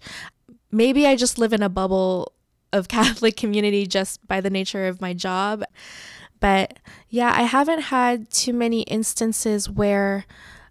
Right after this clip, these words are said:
I felt like I was challenged for my faith, if that makes sense. But yeah, I, I think now I'm realizing as well, to engage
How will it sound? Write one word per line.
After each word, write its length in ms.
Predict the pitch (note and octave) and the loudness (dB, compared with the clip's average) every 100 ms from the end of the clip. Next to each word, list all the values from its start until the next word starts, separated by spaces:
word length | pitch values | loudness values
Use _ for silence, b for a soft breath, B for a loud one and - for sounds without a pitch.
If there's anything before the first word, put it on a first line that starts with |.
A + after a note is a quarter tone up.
| - | -4
I 100 | G#3 | -4
felt 260 | - G#3 G3 | 0 -2 0
like 220 | G3+ F#3+ | -2 0
I 120 | F#3+ | 0
was 340 | F#3 F#3 F#3+ | 0 0 -2
challenged 720 | - - F#3+ G3 F#3+ F#3+ - - _ - | -4 -2 0 0 0 -2 -6 -12 _ -2
for 160 | G#3+ | 0
my 160 | G3 F#3 | 2 -2
faith, 360 | G3 G#3 _ _ _ _ b b b | -2 -6 _ _ _ _ b b b
if 120 | G#3+ | -6
that 180 | G3+ - | -6 -2
makes 200 | G3+ - | -4 -2
sense. 460 | G3+ G3+ G#3 - - B B B B | -2 -2 -4 -8 -12 B B B B
But 280 | A3+ G#3+ - - | 0 0 -2 -8
yeah, 340 | A3+ D4 D#4 | -2 2 4
I, 140 | C#4 C#4+ C4+ | 4 4 2
I 80 | |
think 360 | B3 D4+ E4+ - | 2 0 -2 -6
now 260 | C4+ C4+ C#4 | -4 0 2
I'm 180 | C4 A#3+ | 2 4
realizing 640 | A#3+ A#3+ A3 G#3+ G#3+ G#3+ | 4 4 2 0 0 -2
as 140 | G#3 | -2
well, 440 | G#3+ A3 A3 G#3+ - _ _ _ _ _ _ b b b b b _ _ _ _ _ _ _ | 0 2 2 0 -2 _ _ _ _ _ _ b b b b b _ _ _ _ _ _ _
to 140 | - B3+ | -2 2
engage 540 | A#3+ B3 B3+ B3+ A#3 | 4 4 4 4 0